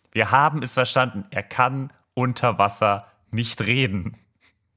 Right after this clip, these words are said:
Aber es kommt, es kommt immer wieder und er versucht's auch immer wieder. Und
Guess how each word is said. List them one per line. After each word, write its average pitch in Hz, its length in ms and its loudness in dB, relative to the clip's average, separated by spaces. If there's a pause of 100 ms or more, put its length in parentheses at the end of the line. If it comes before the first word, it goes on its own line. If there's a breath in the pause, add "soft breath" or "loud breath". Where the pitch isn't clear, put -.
(440 loud breath)
Aber 139 180 4
es 143 200 -2
kommt, 165 260 2
es 147 140 -6
kommt 170 260 2
immer 220 360 2
wieder 160 240 2
und 113 120 -2
er 127 80 0
versucht's 143 420 -2
auch 127 140 2
immer 113 220 0
wieder. 104 260 0
Und 117 300 -4